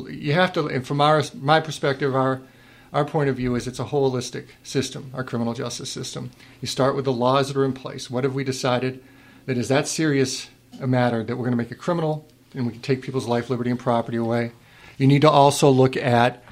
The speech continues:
the grand jury process, how cases are charged, the power that prosecutors have, which is way too much in my opinion.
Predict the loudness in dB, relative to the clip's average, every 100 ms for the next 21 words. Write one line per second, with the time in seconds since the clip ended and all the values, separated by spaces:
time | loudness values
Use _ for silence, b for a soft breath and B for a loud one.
0 | B B -2 4 6 4 6 4 4 6
1 | 4 6 0 2 0 2 0 0 -6 -2
2 | 4 6 4 2 -8 2 4 4 2 2
3 | 2 2 0 0 0 0 2 2 -2 -6
4 | -4 -4 -2 0 0 0 -2 0 -2 -2
5 | 0 -2